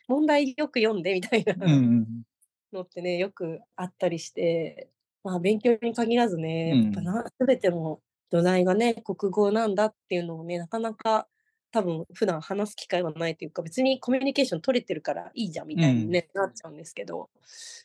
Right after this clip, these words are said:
Speaker 1: なんか改めてこう言葉の大事さっていうかね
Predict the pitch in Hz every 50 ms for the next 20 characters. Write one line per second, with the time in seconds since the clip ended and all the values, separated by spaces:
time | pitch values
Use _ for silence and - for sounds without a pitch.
0 | _ _ - 185 175 - 185 175 180 185 185 - 247 226 180 170 - 180 - -
1 | 185 180 - 180 - 247 226 254 247 240 233 220 226 220 220 208 208 208 - 185
2 | - _ _ - 170 165 - - 165 180 220 220 208 233 240 240 _